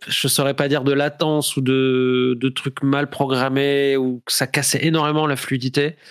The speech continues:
Et le jeu était un petit peu plus lent d'ailleurs que Dying Light un. Et puis après, t'avais, ouais, même carrément des bugs qui te coupaient en pleine action, euh,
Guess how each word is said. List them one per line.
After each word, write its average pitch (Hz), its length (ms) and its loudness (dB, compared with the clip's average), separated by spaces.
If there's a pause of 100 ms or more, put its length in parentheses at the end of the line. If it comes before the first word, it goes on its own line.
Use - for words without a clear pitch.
(760)
Et 127 200 2
le 135 160 2
jeu 151 240 2
était 147 240 0
un 160 160 0
petit 160 180 0
peu 165 100 0
plus 156 200 0
lent 151 180 2
d'ailleurs 135 300 0
que 127 300 2
Dying 127 260 0
Light 123 320 -2
un. 160 320 0 (1040)
Et 151 160 2
puis 147 260 0
après, 151 380 0
t'avais, 127 360 2
ouais, 135 220 2
même 120 260 0
carrément 127 460 0
des 117 100 2
bugs 127 200 2
qui 123 260 -4
te 147 80 0
coupaient 139 300 -2
en 123 100 0
pleine 127 220 0
action, 139 760 0
euh, 117 540 2